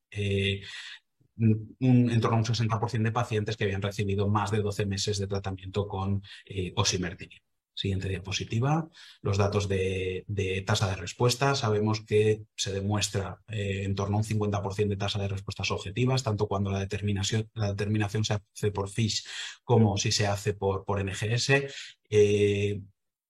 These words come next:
con una buena tasa de, de control de enfermedad, si bien es cierto que para pacientes que recibían exclusivamente tepotinib, es verdad que es una N pequeña, pero los datos no eran muy alentadores.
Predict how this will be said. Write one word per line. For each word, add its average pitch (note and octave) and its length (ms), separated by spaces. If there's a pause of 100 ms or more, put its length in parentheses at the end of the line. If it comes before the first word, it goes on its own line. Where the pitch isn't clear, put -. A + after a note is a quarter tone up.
(400)
con A2 180
una G#2 400
buena G2+ 280
tasa A2 220
de, G2 260
de G#2 160
control G2 280
de G2+ 80
enfermedad, A2+ 440
si A2+ 100
bien A2 160
es A#2 100
cierto A2 240
que G#2 80
para G2 180
pacientes G#2+ 360
que - 80
recibían G#2 420
exclusivamente G2+ 760
tepotinib, G#2 640 (320)
es G2 120
verdad G2+ 180
que G2 80
es G2+ 60
una G#2 200
N G2+ 140
pequeña, G2+ 400
pero G2 120
los G2 120
datos G2 300
no F#2+ 160
eran G2 280
muy F#2+ 280
alentadores. F2+ 800